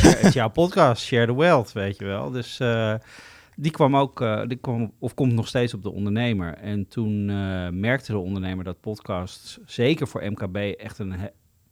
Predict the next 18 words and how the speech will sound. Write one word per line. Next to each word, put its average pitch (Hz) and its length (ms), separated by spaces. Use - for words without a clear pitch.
enorme 127 420
vlucht 131 280
aan 98 80
het 92 100
nemen 90 320
zijn. 90 400
Omdat, 101 440
eh, 92 340
veel 117 180
ondernemers 98 400
helemaal 101 220
geen 101 100
tijd 104 260
hebben 90 200
om 87 100
stukjes - 400
te - 80
lezen. 92 480